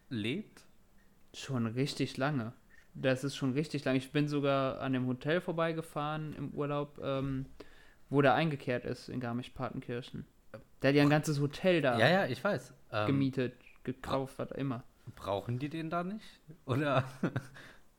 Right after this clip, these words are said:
Speaker 2: Ja, das ist ja das, was der Maas kritisiert. Der geht davon aus, dass der hier seine Regierungsgeschäfte abwickelt und das soll der nicht.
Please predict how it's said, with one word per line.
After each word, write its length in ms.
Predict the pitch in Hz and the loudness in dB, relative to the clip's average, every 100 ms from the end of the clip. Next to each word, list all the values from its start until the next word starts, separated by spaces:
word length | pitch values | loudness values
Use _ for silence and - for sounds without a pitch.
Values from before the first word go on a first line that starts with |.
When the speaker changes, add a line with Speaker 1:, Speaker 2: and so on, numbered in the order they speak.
| _ - - - - | _ -20 -20 -20 -6
Speaker 2:
Ja, 140 | 147 151 | 2 4
das 220 | 143 135 | 4 0
ist 160 | - - | -2 2
ja 240 | 143 139 | 4 2
das, 360 | 139 143 147 - | 0 -2 -2 -2
was 300 | 151 - - | -4 -4 -2
der 220 | 139 135 | 2 4
Maas 420 | 135 131 143 - | 4 2 0 -4
kritisiert. 720 | 151 143 139 160 156 160 - - | -4 0 0 2 2 2 -2 -2
Der 140 | 143 | 0
geht 200 | 135 143 | 2 2
davon 260 | 143 135 143 | 2 0 0
aus, 260 | - 139 - | 0 0 -2
dass 180 | 139 | -4
der 100 | - | 0
hier 300 | 131 131 143 | 0 2 0
seine 460 | 139 143 135 135 123 - - | 2 2 2 2 -2 -6 -6
Regierungsgeschäfte 800 | 135 185 202 143 - - 127 - | -2 2 2 0 -4 -6 -6 -4
abwickelt 540 | 127 - 135 139 160 | -6 -2 -4 -2 -4
und 220 | - 139 135 | -2 -2 -2
das 160 | 131 | 0
soll 160 | 151 165 | 2 2
der 100 | 131 | 2
nicht. 380 | 117 117 - | 0 -4 -10